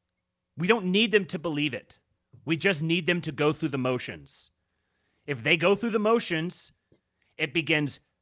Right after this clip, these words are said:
creating the momentum. If your whole complaint about these guys is that they're just squishes who just kind of are just easily, like, coerced into doing things,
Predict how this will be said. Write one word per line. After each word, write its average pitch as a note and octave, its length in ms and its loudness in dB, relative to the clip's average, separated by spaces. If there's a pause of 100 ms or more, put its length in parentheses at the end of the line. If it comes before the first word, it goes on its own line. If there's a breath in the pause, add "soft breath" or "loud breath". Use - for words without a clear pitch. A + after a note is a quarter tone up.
(340)
creating F3 640 0
the F3 80 -2
momentum. C#3+ 640 -4 (1120)
If E3+ 140 -4
your G3+ 80 0
whole B3+ 200 6
complaint G3+ 480 0
about G3 200 2
these F3 160 -2
guys C3 460 0
is D3+ 160 -4
that D#3 160 -2
they're D#3 180 0
just F3 360 -4
squishes G3+ 880 -2 (680)
who E3 120 -2
just D#3+ 160 -6
kind F3 180 0
of C#3+ 240 -2 (880)
are D3+ 140 0
just D3 260 -6
easily, D#3+ 480 -2
like, C#3 260 -2 (880)
coerced D3+ 540 -2
into C#3+ 160 -4
doing C3 320 -6
things, F#3+ 420 -6